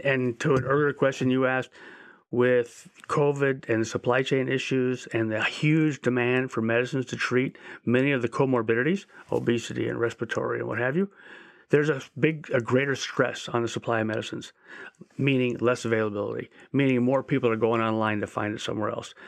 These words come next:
meaning they got a ninety-five percent chance of getting an illicit medicine that won't treat their comorbidity. And now if you catch covid and your diabetes or asthma or some other comorbidity is exasperated,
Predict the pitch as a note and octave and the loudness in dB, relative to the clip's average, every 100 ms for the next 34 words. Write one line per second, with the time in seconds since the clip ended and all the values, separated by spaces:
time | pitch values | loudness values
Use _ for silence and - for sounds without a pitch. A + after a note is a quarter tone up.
0 | - - B2+ C3+ C3 B2 - - - C3+ | -20 -4 0 2 2 -2 -6 -10 0 2
1 | C3 B2 B2+ B2+ A#2+ A#2+ - B2 A2+ - | 2 2 0 0 0 -2 0 -2 -2 -2
2 | A#2+ A2 - - - - _ - A2+ B2 | -2 -4 -8 -14 -18 -18 _ -4 0 2
3 | A#2 A2 C3 A2+ A2+ - B2 A2+ A2+ - | 2 0 -2 -2 -4 -6 -6 -4 -6 -10
4 | - A#2+ A#2+ B2 - A#2+ A#2+ A2+ A2 - | -2 0 0 -2 -2 -2 0 -2 -2 -14
5 | - - - B2 A#2 G#2+ G#2+ A#2 A2 A#2 | -20 -10 0 2 2 0 -2 -2 0 2
6 | D3+ E3+ C3 - - F3 - A2 A2 D#3 | 2 0 0 -2 -2 -2 0 -2 -2 -6
7 | - _ - - - - - A#2+ A#2+ A#2 | -8 _ -20 -20 -20 -14 -2 2 2 2
8 | A#2 A#2+ A2+ A#2 C3 C3+ C3 A#2 A2+ A#2 | 0 0 0 2 2 2 0 -2 0 -2
9 | A#2+ A#2+ B2+ C3+ C3+ C3 C3+ C#3+ B2 B2 | 0 2 2 0 -2 -2 -2 -2 -2 0
10 | B2+ A#2+ C3 C3+ A#2+ C3+ B2+ A2 - - | 0 2 0 0 0 0 0 -4 -14 -20
11 | - - - B2 A#2 A2 A2 B2+ D#3 - | -20 -10 0 2 2 0 2 0 -4 -2
12 | A2 G#2+ G#2 | -2 -2 -6